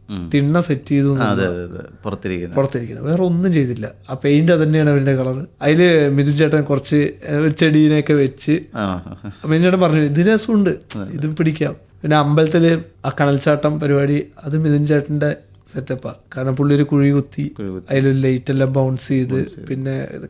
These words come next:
Speaker 2: കനല് പോലത്തെ ഒരു കുറച്ച് കട്ടകൾ വെച്ച്, അതില് സി ജി ബ്ലെൻഡ് ചെയ്തു എന്നല്ലോ.
Speaker 1: സി ജി ബ്ലെൻഡ് ചെയ്തു.
Speaker 2: അതാണ് അതിനത്ര ഒറിജിനാലിറ്റി വരുന്നത്.
Speaker 1: അതെ, അതെ, അതെ.
Speaker 2: പിന്നെ ഗണേശിന്റെ വീടാണെങ്കിലും അതന്നെ പെയിന്റ്, പെയിന്റ് പോലും മാറ്റിയിട്ടില്ല.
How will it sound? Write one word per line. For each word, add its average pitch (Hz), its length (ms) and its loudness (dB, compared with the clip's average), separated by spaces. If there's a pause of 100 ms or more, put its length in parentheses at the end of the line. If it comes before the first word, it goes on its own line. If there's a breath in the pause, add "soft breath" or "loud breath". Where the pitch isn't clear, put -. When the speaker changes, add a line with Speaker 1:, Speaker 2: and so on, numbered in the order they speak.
Speaker 2:
കനല് 139 320 0
പോലത്തെ 135 380 -2
ഒരു 135 80 -2
കുറച്ച് 135 380 -8
കട്ടകൾ 135 380 -4
വെച്ച്, 131 300 -6 (140)
അതില് 202 280 4
സി 208 200 4
ജി 196 80 6
ബ്ലെൻഡ് 160 280 4
ചെയ്തു 147 220 4
എന്നല്ലോ. 120 260 -2
Speaker 1:
സി 90 60 -8
ജി 101 40 -8
ബ്ലെൻഡ് 92 260 -12
ചെയ്തു. 104 120 -16 (320)
Speaker 2:
അതാണ് 175 240 4
അതിനത്ര 196 360 2
ഒറിജിനാലിറ്റി 175 600 2
വരുന്നത്. 135 400 0
Speaker 1:
അതെ, 98 140 -6
അതെ, 90 80 -6
അതെ. 87 80 -14 (240)
Speaker 2:
പിന്നെ 147 240 -2
ഗണേശിന്റെ 160 480 2
വീടാണെങ്കിലും 175 480 4
അതന്നെ 170 420 4
പെയിന്റ്, 139 400 0 (280)
പെയിന്റ് 160 260 0
പോലും 180 280 4
മാറ്റിയിട്ടില്ല. 139 420 -2